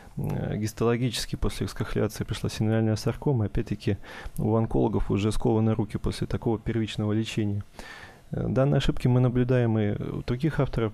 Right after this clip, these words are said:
по всей России, в частности, у профессора Теплякова в Институте Герцена. Среди ста пациентов, которые подвергались лечению по месту жительства, у девяносто одного были выявлены ошибки на диагноз-, до-, долечебном этапе и лечебном первичной опухоли.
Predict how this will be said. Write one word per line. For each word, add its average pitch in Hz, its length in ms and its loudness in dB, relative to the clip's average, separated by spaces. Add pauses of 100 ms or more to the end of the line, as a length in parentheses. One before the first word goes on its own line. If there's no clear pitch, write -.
по 107 120 0
всей 120 220 0
России, 113 440 0
в - 80 -6
частности, - 640 -4 (320)
у - 60 -6
профессора 123 480 0
Теплякова 113 600 0 (140)
в 113 60 0
Институте 107 400 -2
Герцена. 104 400 0
Среди 120 240 -2
ста 127 200 0
пациентов, 120 460 -2
которые 117 420 -2 (340)
подвергались 120 580 0
лечению 123 400 0
по 127 100 -2
месту 123 320 0
жительства, 156 360 0
у 113 40 2
девяносто 120 440 0
одного 127 300 2
были 113 220 2
выявлены 117 560 2 (420)
ошибки - 520 2
на 104 680 2
диагноз-, 113 460 0
до-, 110 580 2
долечебном 110 760 0
этапе 123 320 0
и 101 40 2
лечебном 104 420 0
первичной 107 440 0
опухоли. - 380 -4